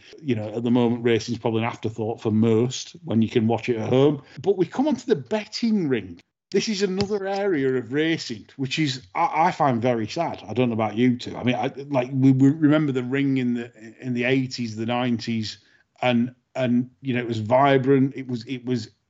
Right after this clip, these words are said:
it was, it was full of trade, business. It, w-, it was the place to be. It was, it was a, you stand there in awe and look at the, the business taking place. Nowadays,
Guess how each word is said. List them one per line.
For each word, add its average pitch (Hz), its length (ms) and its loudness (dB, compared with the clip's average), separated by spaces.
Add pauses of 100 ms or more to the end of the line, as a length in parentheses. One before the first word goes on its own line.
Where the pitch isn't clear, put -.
(140)
it 143 160 -4
was, 123 260 -2 (160)
it 123 160 -10
was - 120 -6
full 139 240 4
of - 100 -4
trade, 127 560 2
business. 123 680 0 (380)
It, 127 80 -4
w-, 147 180 -10
it 151 140 -6
was 147 120 0
the 170 80 2
place 214 340 2
to 143 120 -2
be. 190 220 6
It 127 80 -4
was, 131 100 -4
it 143 180 -2
was 139 200 -2
a, 151 80 -2
you 139 420 -10
stand 180 400 -2
there 139 220 -2
in 131 80 2
awe 170 300 0
and 117 120 -2
look 131 200 -2
at 117 80 -6
the, 120 80 -4
the 113 200 -4
business 113 460 0
taking 107 360 -4
place. 135 400 0 (520)
Nowadays, 151 720 4